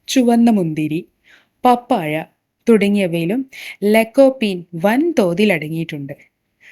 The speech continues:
അതിനാൽ ദിവസേനയുള്ള ഭക്ഷണത്തിൽ ഇവ ഉൾപ്പെടുത്തുന്നത് ശുക്ലത്തെ സൂപ്പർ ശുക്ലമാക്കുവാൻ സഹായിക്കുന്ന ഭക്ഷണ പദാർത്ഥങ്ങളാണ്.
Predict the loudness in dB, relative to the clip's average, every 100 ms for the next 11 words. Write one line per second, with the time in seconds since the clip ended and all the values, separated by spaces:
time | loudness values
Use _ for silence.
0 | -20 -2 0 0 0 -4 -6 -10 _ _
1 | -20 -20 -2 0 2 2 2 4 4 2
2 | 0 -4 -6 -8 -6 -6 -6 -8 -10 _
3 | _ 0 4 2 0 _ -2 0 0 0
4 | -2 -4 -8 -6 -4 -6 -8 _ _ _
5 | _ _ _ _ _ _ _ 0 2 2
6 | 0 0 0 -6 -6 -16 _ -2 0 0
7 | 0 -2 -2 -4 -4 -4 -4 -4 -6 -6
8 | -6 -6 -8 -10 -2 -2 -2 -2 -2 -2
9 | -6 -6 -10 _ _ _ _ _ _ -6
10 | -2 0 2 2 0 -4 -4 -6 -4 -6